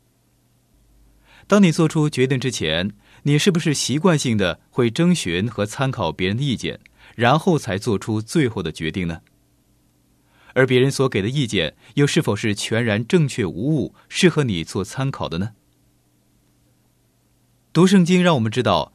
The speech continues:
神在古时经常透过他所选召的人来说话，来启示他自己。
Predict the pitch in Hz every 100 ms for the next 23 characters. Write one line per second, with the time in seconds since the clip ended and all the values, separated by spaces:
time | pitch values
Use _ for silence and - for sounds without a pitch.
0 | _ - 151 175 175 - 95 - 92 104
1 | 123 - 180 185 104 98 123 - 139 117
2 | 131 131 123 127 - 92 87 156 151 85
3 | 82 78 - 78 - 60 _ _ _ -
4 | 110 131 - 92 87 - 127 113 - 95
5 | 71